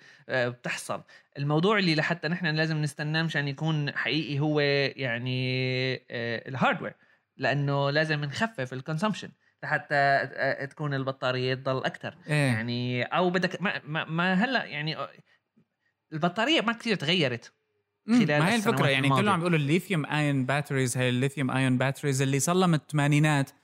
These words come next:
Speaker 2: عم بيصير
Speaker 1: مم.
Speaker 2: عليها تطويرات، آه، يعني نوعًا ما شوي شوي في تطور كبير عم بيصير على صناعة المعالجات وطريقة استهلاكها للطاقة و-،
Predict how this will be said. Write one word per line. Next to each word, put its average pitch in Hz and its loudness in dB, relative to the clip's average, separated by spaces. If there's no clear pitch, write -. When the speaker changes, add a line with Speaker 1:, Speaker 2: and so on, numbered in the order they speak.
Speaker 2:
عم 135 2
بيصير 147 4
Speaker 1:
مم. 190 4
Speaker 2:
عليها 175 4
تطويرات، 151 2
آه، 147 4
يعني 170 4
نوعًا 165 6
ما 139 4
شوي 160 2
شوي 139 2
في 185 -2
تطور 175 0
كبير 170 2
عم 165 2
بيصير 139 2
على 139 2
صناعة 165 0
المعالجات 139 4
وطريقة 139 0
استهلاكها 135 0
للطاقة 139 0
و-، 127 4